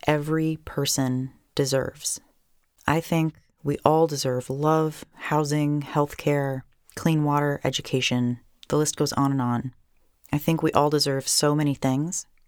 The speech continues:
And yet, when I did this exercise, it was pretty clear that some part of my brain doesn't think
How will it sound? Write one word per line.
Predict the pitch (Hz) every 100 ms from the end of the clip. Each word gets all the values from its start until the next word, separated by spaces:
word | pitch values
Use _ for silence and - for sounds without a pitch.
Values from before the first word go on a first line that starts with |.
| _ _ -
And | 156
yet, | 165 175 151 - _ _ _
when | 156 151
I |
did | 147
this | 147 143
exercise, | 160 - 147 139 131 139
it |
was | -
pretty | - 170 214
clear | - 143 131 143 175
that | -
some | - 151
part | 151 160
of | 175
my | 196
brain | 165 147 143 139 135 143 - _ -
doesn't | 151 196 269 -
think | - 226